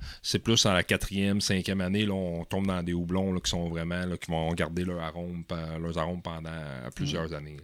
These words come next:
Speaker 2: Ok. Parce que c'est un plat qu'on on, on dit, euh... Annuel quand ça vient à tou-, euh, comment
Speaker 1: C'est une
Speaker 2: on dit ça ?
Speaker 1: vivace.
Speaker 2: Une vivace à tous
Speaker 1: Ouais.
Speaker 2: les années, ok, c'est
Speaker 1: C'est
Speaker 2: ça.
Speaker 1: ça. C'est une vivace, celle-là.
Speaker 2: Ok, c'est bon. Fait que toi, tu te coupes ça en bas, puis ça repousse l'année d'après,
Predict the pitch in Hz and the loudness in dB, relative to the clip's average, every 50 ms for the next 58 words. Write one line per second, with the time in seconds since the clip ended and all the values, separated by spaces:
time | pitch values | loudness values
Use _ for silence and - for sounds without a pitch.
0 | - - - - - 151 139 135 131 - - _ - - - - - - - - | -18 -16 -12 -10 -8 -6 -8 -8 -10 -12 -16 _ -20 -20 -20 -20 -20 -20 -20 -20
1 | - - - - - - - - - _ _ _ _ _ _ - - - 131 123 | -18 -18 -18 -18 -18 -20 -20 -20 -20 _ _ _ _ _ _ -20 -6 -4 -2 -2
2 | - - - 143 139 131 147 160 160 - 160 139 151 - - 202 - - 156 143 | 0 4 6 6 6 8 6 4 4 6 4 2 2 0 -4 -8 -4 0 2 2
3 | 135 135 - - - - 170 160 147 143 139 139 147 156 170 175 165 156 147 143 | 2 0 -4 -10 -12 -8 -6 -2 -2 -2 -2 -2 -2 0 2 2 4 4 4 4
4 | 143 143 135 135 135 135 - - - _ _ - 156 143 151 160 170 190 214 220 | 2 2 0 -2 -2 -6 -10 -14 -20 _ _ 0 2 4 6 6 6 6 6 4
5 | 214 175 - - 180 156 175 180 185 185 185 175 - - - - 165 156 160 156 | 2 -2 -4 -4 -4 -2 0 2 2 2 0 0 -4 -8 -10 -8 -6 -4 -4 -4
6 | 160 - - 175 185 - 113 117 117 110 120 120 - - - - 156 151 151 190 | -4 -2 2 4 4 6 6 6 6 8 6 6 6 6 4 4 6 8 8 10
7 | 190 208 202 185 - - 151 127 120 151 143 147 151 160 156 143 - 165 139 - | 12 12 12 12 12 10 8 8 8 8 10 8 8 8 6 6 6 6 4 6
8 | 147 104 101 143 117 110 - - - - - - 98 92 92 95 95 92 92 85 | 6 4 6 6 6 4 2 -2 -12 -14 -8 -4 -2 0 2 2 2 2 2 0
9 | - - - 82 - - 139 143 147 131 - 139 135 139 135 - - - - 139 | 0 -2 -4 -2 -2 0 0 2 2 2 2 4 4 2 2 0 -4 -2 0 0
10 | 131 - 151 143 139 - - - - - 143 - - 151 143 143 143 139 147 147 | 4 6 6 4 4 4 -2 -2 0 0 2 4 6 6 8 8 8 10 8 8
11 | 143 - - 139 127 - - 143 139 131 - 143 143 143 139 135 - - - - | 8 6 0 -2 -2 -2 -2 -2 -2 -2 -2 -2 -2 -2 -2 -2 -4 -4 -4 -6
12 | - - - | -6 -6 -8